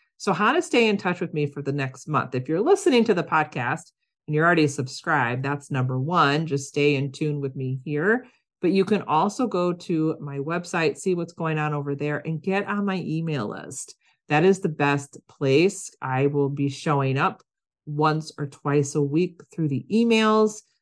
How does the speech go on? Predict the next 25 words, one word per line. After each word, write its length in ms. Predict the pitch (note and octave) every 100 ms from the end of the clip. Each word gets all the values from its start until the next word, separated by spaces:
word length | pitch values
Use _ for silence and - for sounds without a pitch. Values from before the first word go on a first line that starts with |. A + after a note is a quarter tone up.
| _
just 220 | - D3+ -
to 100 | C#3
share 540 | C3 - G3 F#3+ F#3
what's 380 | F3 D#3 C#3 -
going 400 | E3 C3 C3 B2+
on. 460 | D3+ F3 E3+ E3 D#3
Of 140 | B2
course, 280 | - C#3+ C#3
I'm 120 | C#3+
still 240 | C3 - D#3+
gonna 180 | D3+ C3+
share 580 | - D3 C3+ C3 C3 - _ _ _
content 720 | - C3 B2+ B2+ C3+ B2+ C3 C3
and 220 | C3 B2+
branding 500 | C3 C3 B2+ B2 G#2+
tips 420 | - E3+ E3+ -
through 240 | - E3
emails, 640 | D3+ D#3+ D#3 D3 D3 D3 C#3+ - - _
all 240 | C#3+ D#3+ E3+
the 100 | D#3+
latest 360 | D3 C#3 C3 -
episodes 640 | D#3+ F3 D#3+ D#3+ D3+ D3
that 140 | D3+
are 100 | C#3
happening, 760 | C3 D3 C#3+ C#3+ D3+ D3 C#3+